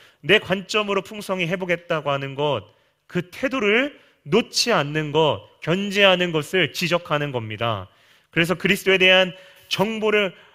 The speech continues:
많이 알고 있고 내 방식대로 어떻게 하면 더 알아갈까가 중요한 것이 아니라 당신이 그 예수 앞에 그를 주로 생각하고 있는 그 태도를 지금 우리가 바-, 살펴보자라고 하는 부분입니다.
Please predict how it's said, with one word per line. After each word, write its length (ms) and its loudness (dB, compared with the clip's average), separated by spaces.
많이 400 2
알고 360 2
있고 520 -4
내 180 2
방식대로 920 -4
어떻게 480 -6
하면 240 0
더 100 -4
알아갈까가 640 0
중요한 500 0
것이 240 0
아니라 440 2
당신이 500 2
그 160 2
예수 400 6
앞에 720 2
그를 340 -2
주로 400 0
생각하고 580 -2
있는 280 -4
그 140 -8
태도를 680 -2
지금 320 -6
우리가 480 -2
바-, 240 -4
살펴보자라고 960 -2
하는 180 -6
부분입니다. 760 -16